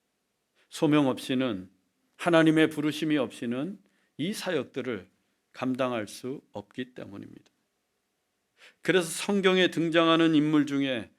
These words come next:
하나님의 부르심, 소명 없이 사역한 사람은 단 한 명도 없습니다.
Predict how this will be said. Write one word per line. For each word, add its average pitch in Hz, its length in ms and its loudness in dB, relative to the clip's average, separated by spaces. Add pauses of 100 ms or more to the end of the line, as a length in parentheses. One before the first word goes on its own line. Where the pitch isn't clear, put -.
(240)
하나님의 156 760 2
부르심, 131 600 -6 (480)
소명 196 500 2
없이 143 260 -2
사역한 127 460 -2
사람은 107 560 -8 (360)
단 - 200 -16
한 180 240 -8
명도 123 580 -6 (280)
없습니다. - 600 -16